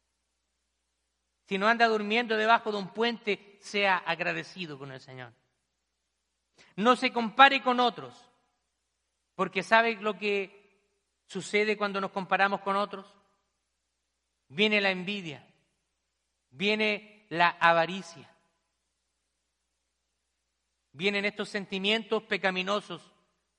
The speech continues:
a nuestra vida. No se compare con los demás, viva su realidad contento y agradeciendo al Señor. Esfuércese, trabaje duro. Si quiere conseguir cosas en la vida,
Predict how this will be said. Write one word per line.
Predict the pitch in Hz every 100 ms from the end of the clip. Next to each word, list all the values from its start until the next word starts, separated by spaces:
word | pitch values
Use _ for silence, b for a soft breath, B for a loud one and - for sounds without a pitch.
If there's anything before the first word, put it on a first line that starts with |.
| _
a | 165
nuestra | 185 180 170
vida. | 185 208 156 - _ _ _ _ -
No | 202
se | 226
compare | 208 214 233 277 294 285
con | 254 233
los | 220
demás, | 220 208 165 - _ _ _ _
viva | 135 156 254 262
su | - 240
realidad | 226 208 202 220 240 247 - - - - _ _ _ _ _
contento | 202 190 - 233 220 202 196
y |
agradeciendo | 190 185 190 180 - 208 196 170
al | 156
Señor. | 165 139 117 110 _ _ _ _ _ _
Esfuércese, | 175 - 247 262 - 147 120 - _ _ _ _ _ _
trabaje | 190 196 254 262 254
duro. | 262 220 120 - - _ _
Si | -
quiere | 165 247 254
conseguir | 240 214 233 247 254
cosas | 254 254 226
en | 240
la | 220
vida, | 226 254 247